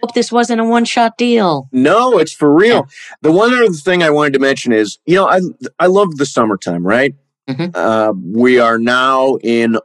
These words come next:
Speaker 2: August. This is kind of disappointing to me. One sign of fall is always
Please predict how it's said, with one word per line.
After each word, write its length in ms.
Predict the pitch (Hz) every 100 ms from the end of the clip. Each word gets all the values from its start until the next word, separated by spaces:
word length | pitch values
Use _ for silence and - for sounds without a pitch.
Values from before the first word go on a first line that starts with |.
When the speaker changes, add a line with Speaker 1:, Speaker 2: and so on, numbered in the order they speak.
| -
Speaker 2:
August. 720 | 156 160 156 147 147 - - _ - - 139
This 180 | 262 262
is 100 | 311
kind 220 | - 185
of 80 | 147
disappointing 560 | 135 135 120 117 110 98
to 80 | 92
me. 140 | 90
One 360 | 104 165 214 214
sign 520 | - 156 147 147 143
of 180 | - 110
fall 640 | - - 117 117 127 120
is 200 | - 107 -
always 640 | - 120 123 123 123 117